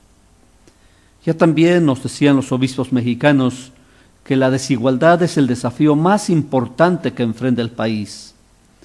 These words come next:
La pobreza sigue siendo el principal problema que vulnera a la mayoría de los mexicanos y mexicanas.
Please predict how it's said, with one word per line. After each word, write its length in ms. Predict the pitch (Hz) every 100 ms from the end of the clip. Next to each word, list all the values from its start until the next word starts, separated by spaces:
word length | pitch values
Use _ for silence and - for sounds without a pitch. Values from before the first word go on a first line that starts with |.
| _ _ _ -
La 100 | 117
pobreza 420 | 127 123 151 156
sigue 260 | - 143 143
siendo 280 | 147 151 139
el 80 |
principal 600 | 135 127 123 120 143 147 147
problema 680 | 135 113 131 165 175 139
que 80 | 127
vulnera 400 | 110 120 123 143
a 60 | 131
la 100 | 113
mayoría 420 | 110 110 113 131
de 60 |
los 180 | 113 110
mexicanos 560 | 110 101 95 120 113 -
y 40 |
mexicanas. 800 | 98 104 - 127 123 110 - -